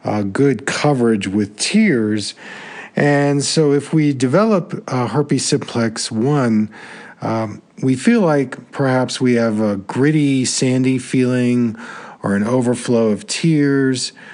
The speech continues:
Uh, we can also be sensitive to bright lights. And also, uh, this can create either blurry vision or,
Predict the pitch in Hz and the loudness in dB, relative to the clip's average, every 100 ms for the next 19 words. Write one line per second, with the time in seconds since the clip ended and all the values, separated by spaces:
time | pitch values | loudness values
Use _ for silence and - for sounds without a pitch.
0 | - - - 110 104 104 123 117 120 113 | -20 -12 -4 0 0 2 2 2 0 0
1 | 101 - - 131 123 113 107 104 - 120 | 0 0 0 0 2 0 0 -2 0 2
2 | 135 123 127 123 120 120 - - - - | 2 0 2 2 0 -2 -6 -8 -12 -20
3 | - - - - - 196 202 202 165 151 | -20 -20 -20 -8 0 4 4 4 2 2
4 | 147 - 143 131 127 127 123 110 113 110 | 0 0 2 2 2 0 0 0 0 2
5 | 110 120 117 143 117 - 123 113 113 110 | 0 0 0 0 -2 0 2 4 2 0
6 | - - - - 120 110 110 95 101 117 | -4 -16 -18 -4 0 2 2 0 0 2
7 | 175 202 135 117 113 107 113 110 110 110 | 4 2 2 2 2 2 2 2 0 -2
8 | - - - - - 135 127 123 120 117 | -14 -20 -20 -20 -2 0 2 4 2 2
9 | 117 | -2